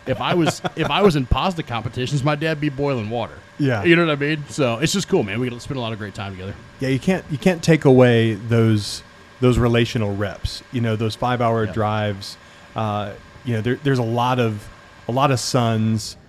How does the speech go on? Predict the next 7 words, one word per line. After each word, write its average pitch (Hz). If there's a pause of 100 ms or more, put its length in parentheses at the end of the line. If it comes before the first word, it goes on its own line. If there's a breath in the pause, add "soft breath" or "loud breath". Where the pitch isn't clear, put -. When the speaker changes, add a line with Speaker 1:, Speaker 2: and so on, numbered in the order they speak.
(300)
Speaker 2:
that 113
don't 120
have 110
one 113
of 98
those 90
Speaker 1:
Yep. 87